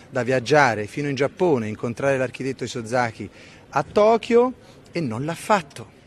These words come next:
Perché quando il sindaco non fa le cose, i cittadini chiedono conto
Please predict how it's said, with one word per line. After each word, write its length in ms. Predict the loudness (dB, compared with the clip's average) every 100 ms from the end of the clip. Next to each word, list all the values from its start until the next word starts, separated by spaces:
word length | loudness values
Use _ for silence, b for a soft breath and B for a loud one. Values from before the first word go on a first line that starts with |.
| B B B B
Perché 380 | -6 -4 0 -2
quando 460 | 0 -2 -2 -4 -4
il 140 | -8
sindaco 420 | -10 -8 -6 -6 -8
non 140 | -8
fa 160 | -4 -4
le 120 | -4
cose, 460 | -8 -10 -6 -6 -4
i 100 | -4
cittadini 720 | -2 -2 -2 0 0 0 -2
chiedono 360 | -2 -2 -2 -2
conto 480 | 0 0 -2 -6